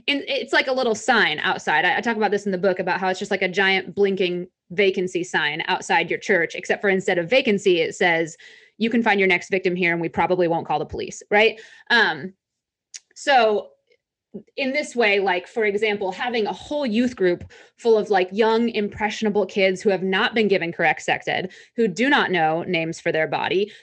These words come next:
who do not know the word consent and know that they should be able to say yes and no to the sexual experiences that they do and don't wanna have, who are ashamed of sex. Some of them are probably in the closet,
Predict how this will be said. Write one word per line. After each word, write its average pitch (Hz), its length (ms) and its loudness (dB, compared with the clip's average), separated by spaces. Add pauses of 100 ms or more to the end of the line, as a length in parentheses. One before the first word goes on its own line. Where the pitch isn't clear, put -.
who 240 140 0
do 220 240 0
not 247 200 2
know 185 140 0
the 170 100 -2
word 165 220 -2
consent 170 540 -4
and 180 120 -2
know 170 140 0
that 160 140 -6
they 175 80 0
should 175 160 -10
be 175 80 -2
able 170 160 -2
to 170 40 -6
say 170 220 -2
yes 160 300 -4
and 165 100 -8
no 160 220 -4
to 190 80 -4
the 170 100 -2
sexual 160 320 -8
experiences 156 580 -6
that - 140 -8
they 165 100 0
do 156 200 -4
and 151 120 -8
don't 147 200 -6
wanna 156 200 -4
have, 160 360 -4 (400)
who 247 160 2
are 165 380 0 (100)
ashamed 202 560 0
of 226 100 0
sex. 233 480 2
Some 190 160 2
of 180 60 0
them 175 120 -2
are 165 60 -4
probably 170 400 -2
in 156 80 -4
the 143 120 -8
closet, 226 920 2